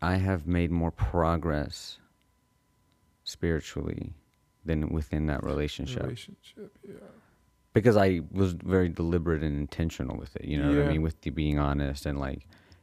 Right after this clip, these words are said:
Speaker 1: you know, and, you know, f-, hey, if I'm not doing inventory in a, in a relationship, I am really fucking shit up.
Speaker 2: Really fucking
Speaker 1: <laughs> You
Speaker 2: shit up,
Speaker 1: know?
Speaker 2: dude.
Speaker 1: If I'm
Speaker 2: Like
Speaker 1: not praying, if I'm not talking to my sponsor a lot
Speaker 2: Bro.
Speaker 1: i-, i-, in a relationship, I am fu-, I'm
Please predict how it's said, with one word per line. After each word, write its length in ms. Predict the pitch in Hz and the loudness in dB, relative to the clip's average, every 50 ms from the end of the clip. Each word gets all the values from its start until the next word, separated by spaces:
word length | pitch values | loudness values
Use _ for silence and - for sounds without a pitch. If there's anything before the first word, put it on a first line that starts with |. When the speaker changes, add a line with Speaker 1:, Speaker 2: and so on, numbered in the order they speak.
| _ | _
Speaker 1:
you 140 | - 78 78 | -4 -2 -2
know, 320 | 71 65 64 - - - - - - _ _ _ - | -2 -2 -4 -4 -6 -6 -8 -10 -12 _ _ _ -10
and, 300 | 67 64 - - - - - - _ _ _ _ _ _ _ _ _ _ - - - - | -8 -8 -8 -10 -10 -12 -14 -16 _ _ _ _ _ _ _ _ _ _ -20 -14 -4 0
you 120 | 95 95 | 2 2
know, 160 | 76 60 50 - - | 2 0 -4 -10 -14
f-, 120 | - - - - - - - - - | -18 -20 -20 -18 -14 -14 -14 -8 -4
hey, 160 | - 123 92 - - - - - - _ | 0 0 0 -2 -4 -18 -20 -20 -14 _
if 160 | - 113 - 113 | -6 -2 2 4
I'm 120 | 120 139 | 6 6
not 160 | 147 135 117 | 6 6 6
doing 240 | 107 110 101 95 95 | 6 6 6 6 6
inventory 760 | 104 113 117 110 104 101 90 95 95 90 87 85 82 69 53 | 6 6 6 6 4 4 4 2 4 4 4 4 2 2 2
in 140 | - 90 87 | 2 2 4
a, 120 | 85 - - | 2 2 0
in 120 | - 87 85 | 0 2 2
a 80 | 85 | 2
relationship, 580 | 82 82 85 90 98 90 87 90 76 82 80 - | 2 4 4 4 4 2 2 0 0 0 0 2
I 100 | 92 110 | 4 4
am 260 | 107 90 82 85 90 | 4 4 4 4 4
really 220 | 98 101 92 87 | 6 6 6 4
fucking 320 | 80 - - 85 80 82 78 | 4 2 2 2 2 0 -2
shit 220 | 73 - 85 76 82 | -2 -2 0 0 2
up. 160 | 82 73 95 | 2 2 2
Speaker 2:
Really 240 | 143 143 135 131 131 | 2 2 2 2 0
fucking 240 | 131 - 135 123 117 - | -2 -4 -8 -6 2 6
Speaker 1:
<laughs> 20 | 131 127 | 8 8
You 40 | |
Speaker 2:
shit 160 | 120 - 170 151 | 8 8 8 6
up, 380 | 127 - - 160 - 113 101 | 6 6 6 4 4 6 6
Speaker 1:
know? 60 | 151 | 4
Speaker 2:
dude. 180 | - 151 127 123 127 127 123 - - - | 4 2 0 -4 -8 -10 -12 -14 -4 0
Speaker 1:
If 40 | 131 | 4
I'm 100 | 143 156 | 4 6
Speaker 2:
Like 140 | 143 127 101 | 6 4 4
Speaker 1:
not 60 | 82 | 2
praying, 460 | - 113 110 110 110 107 104 104 104 | 4 6 6 6 8 8 8 8 6
if 100 | 107 - | 6 4
I'm 60 | 147 170 | 4 4
not 140 | 180 - - | 2 2 2
talking 220 | - 113 107 104 | 2 0 2 0
to 60 | 95 | 0
my 160 | 90 82 82 104 | 0 -2 -2 -4
sponsor 580 | - - - 117 113 120 117 117 - - 110 | -6 -2 2 4 6 6 6 4 4 4 6
a 80 | 104 101 | 6 8
lot 280 | 101 104 101 98 101 101 | 8 8 8 8 6 6
Speaker 2:
Bro. 320 | 123 120 117 113 110 113 113 - - - | 4 2 0 -2 -4 -6 -8 -8 -2 2
Speaker 1:
i-, 160 | 104 104 - | 2 4 4
i-, 160 | - 123 120 - - | 4 2 2 4 6
in 200 | 113 113 104 104 | 8 10 10 10
a 60 | 104 | 8
relationship, 600 | 92 95 95 95 98 95 87 95 87 98 92 90 - | 8 8 8 8 6 6 4 2 4 4 4 4 4
I 100 | - 135 | 4 4
am 220 | 110 90 76 71 - | 4 4 0 -4 -8
fu-, 240 | - - - - - | -12 -6 -2 0 0
I'm 300 | - 107 120 117 104 | 2 4 4 4 2